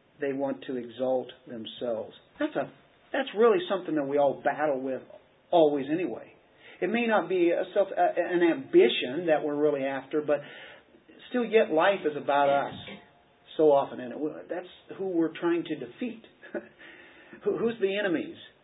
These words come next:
The world, the devil, and the flesh, self, my humanness.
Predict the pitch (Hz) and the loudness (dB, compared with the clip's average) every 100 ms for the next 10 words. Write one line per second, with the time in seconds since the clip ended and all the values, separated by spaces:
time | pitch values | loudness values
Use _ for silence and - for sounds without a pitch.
0 | _ _ _ _ _ _ - 131 160 202 | _ _ _ _ _ _ -8 -2 2 2
1 | 196 180 - - _ _ - 131 185 180 | 2 0 -2 -12 _ _ -8 2 2 4
2 | 180 170 160 131 127 - _ _ _ _ | 2 2 0 -2 -4 -10 _ _ _ _
3 | - 127 110 - - - - _ _ _ | -10 -10 -8 -12 -14 -16 -20 _ _ _
4 | - - 123 101 - - _ _ _ _ | -16 -6 -6 -6 -12 -20 _ _ _ _
5 | _ _ _ _ _ 123 113 - 147 123 | _ _ _ _ _ -14 -10 -6 -6 -6
6 | 101 | -10